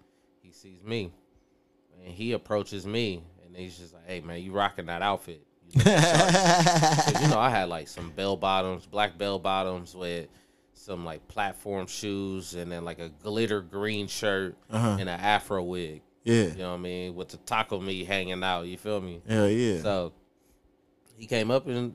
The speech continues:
Speaker 1: you know, we chopped it up for a second, man. So it was all love, man.
Speaker 2: That's what's up.
Speaker 1: It was cool.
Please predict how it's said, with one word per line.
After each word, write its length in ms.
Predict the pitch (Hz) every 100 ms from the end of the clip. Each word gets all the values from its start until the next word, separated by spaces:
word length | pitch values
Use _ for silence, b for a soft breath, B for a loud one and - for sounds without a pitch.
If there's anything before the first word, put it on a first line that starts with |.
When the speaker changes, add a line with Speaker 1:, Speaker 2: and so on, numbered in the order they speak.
| 95
Speaker 1:
you 160 | 113 131
know, 160 | 120
we 120 | 131 131
chopped 280 | 151 139
it 120 | 147 160
up 120 | 160
for 140 | 160
a 40 | 147
second, 380 | 151 139 131
man. 220 | 127 139 143
So 160 | 123
it 100 | 135
was 100 | 147 131
all 160 | 127
love, 360 | 135 135 104 87
man. 300 | 98 101 104 _ _
Speaker 2:
That's 240 | 120 135 -
what's 200 | 147 190
up. 220 | 175 95
Speaker 1:
It 40 |
was 120 | - -
cool. 380 | 117 110 110